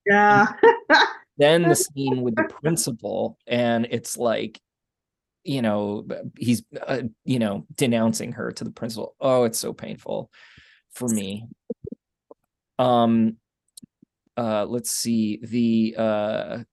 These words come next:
Speaker 2: oh, the stripper in the warehouse.
Speaker 1: Ah. <laughs>
Speaker 2: Which is from what, uh, episode? It's right before Phyllis's wedding, right? So it's Ben Franklin episode.
Speaker 1: Yeah.
Speaker 2: And, oh my God, when he,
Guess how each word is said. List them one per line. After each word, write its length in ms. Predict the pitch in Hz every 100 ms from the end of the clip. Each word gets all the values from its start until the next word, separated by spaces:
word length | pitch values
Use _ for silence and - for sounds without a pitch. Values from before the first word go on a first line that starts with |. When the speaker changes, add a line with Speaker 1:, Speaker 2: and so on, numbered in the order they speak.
| _ _ _ -
Speaker 2:
oh, 360 | 135 135 120 110
the 100 | 131
stripper 560 | - - 151 160 156 151
in 120 | 127
the 80 | 123
warehouse. 880 | 110 113 127 127 170 180 185 - - _ _ _ _ -
Speaker 1:
Ah. 360 | 220 262 294 - - -
<laughs> 80 | 480 - - 554 - - - _ - 466 - _ _ _ _
Speaker 2:
Which 220 | 127 -
is 420 | 381 359 - - -
from 640 | - - 135 120 117 117 110 104
what, 840 | 107 104 95 92 - - - - -
uh, 360 | - - - -
episode? 640 | - 117 - - 139 -
It's 120 | - -
right 200 | 131 131
before 240 | 117 135
Phyllis's 460 | 117 117 110 113 107
wedding, 380 | 110 110 110 107
right? 180 | 107 -
So 140 | 120
it's 100 | 113
Ben 240 | - 113
Franklin 480 | 113 113 107 110 -
episode. 760 | - - - - - 113 - - - _ _ -
Speaker 1:
Yeah. 280 | 196 - 113
Speaker 2:
And, 80 | 107 - _ _
oh 240 | 165 151 151
my 220 | 135 127
God, 440 | 110 123 117 113 113
when 200 | 117 117
he, 500 | 117 127 123 117